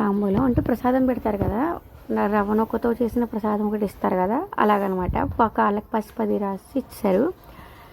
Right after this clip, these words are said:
తర్వాత ఇంటికి వచ్చాక బట్టలు ఉన్నాయి, మిషన్లో బట్టలు వేసి వెళ్ళాను. వచ్చిన వెంటనే ఇంకా ఆరేసుకుంటున్నాను. ఇంకా చాలా ఎండ ఎక్కువగా ఉంటుందండి. ఇంకా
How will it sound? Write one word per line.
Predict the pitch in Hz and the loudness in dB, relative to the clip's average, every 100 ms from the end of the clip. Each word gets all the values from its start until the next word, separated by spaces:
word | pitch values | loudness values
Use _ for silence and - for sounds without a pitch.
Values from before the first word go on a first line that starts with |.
| - - - | -20 -20 2
తర్వాత | 277 254 254 277 | 4 4 4 4
ఇంటికి | 233 233 | 4 2
వచ్చాక | 247 - 262 269 277 | 0 -2 -6 0 0
బట్టలు | 233 - 247 240 | 0 -2 -2 0
ఉన్నాయి, | 226 220 233 | 2 2 0
మిషన్లో | 226 - 226 233 | 0 0 2 2
బట్టలు | 220 240 | 0 0
వేసి | 233 240 | 0 2
వెళ్ళాను. | 214 214 247 | 2 2 0
వచ్చిన | 233 240 240 | 0 2 2
వెంటనే | 226 226 254 | 2 2 2
ఇంకా | 240 220 | 2 0
ఆరేసుకుంటున్నాను. | 214 - - 240 208 202 208 339 - - - - - - - - - 254 | -2 -4 -2 0 2 0 2 0 -2 -20 -20 -20 -20 -20 -20 -20 0 4
ఇంకా | 254 247 233 220 190 - - - - - | 6 4 2 0 -4 -6 -16 -18 -10 0
చాలా | 214 208 269 220 | 2 4 2 0
ఎండ | 220 | 0
ఎక్కువగా | 233 247 240 247 | 0 0 0 0
ఉంటుందండి. | 240 233 226 220 254 | 0 0 0 0 0
ఇంకా | 254 | 0